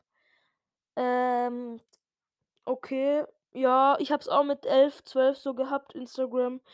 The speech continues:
Ähm, aber meinem Kind, ja.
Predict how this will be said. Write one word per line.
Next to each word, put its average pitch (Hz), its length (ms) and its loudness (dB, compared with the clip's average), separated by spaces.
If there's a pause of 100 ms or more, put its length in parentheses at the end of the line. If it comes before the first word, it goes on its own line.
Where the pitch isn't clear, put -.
(300)
Ähm, 240 540 -2
aber 240 380 -2 (760)
meinem 269 340 0 (100)
Kind, 302 600 -8 (680)
ja. 254 340 0